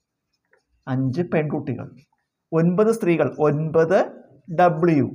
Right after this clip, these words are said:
ഒൻപത് ഡബ്ല്യു പ്ലസ് അഞ്ച് പെൺകുട്ടികൾ ജി. ഒൻപത് ഡബ്ല്യു പ്ലസ് അഞ്ച് ജി. ഇതിൽ ഒൻപത് ഡബ്ല്യു, ഒരു ഡബ്ല്യുവിൻ്റെ വില നമുക്കറിയാം,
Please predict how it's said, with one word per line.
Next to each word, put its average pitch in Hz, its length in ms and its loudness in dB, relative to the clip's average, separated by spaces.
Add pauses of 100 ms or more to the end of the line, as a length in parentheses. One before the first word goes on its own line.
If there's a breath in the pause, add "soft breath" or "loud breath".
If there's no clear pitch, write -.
(800)
ഒൻപത് 151 340 -2
ഡബ്ല്യു 123 380 0 (220)
പ്ലസ് 226 280 -4 (280)
അഞ്ച് 151 500 -2 (520)
പെൺകുട്ടികൾ 151 500 -4 (280)
ജി. 170 120 0 (1400 soft breath)
ഒൻപത് 190 320 2
ഡബ്ല്യു 156 280 2
പ്ലസ് 214 220 -2
അഞ്ച് 196 240 0
ജി. 104 40 -6 (220)
ഇതിൽ 247 140 -2 (220)
ഒൻപത് 202 300 0 (120)
ഡബ്ല്യു, 170 420 0 (380)
ഒരു 254 140 4 (120)
ഡബ്ല്യുവിൻ്റെ 196 500 0
വില 175 160 0
നമുക്കറിയാം, 151 400 0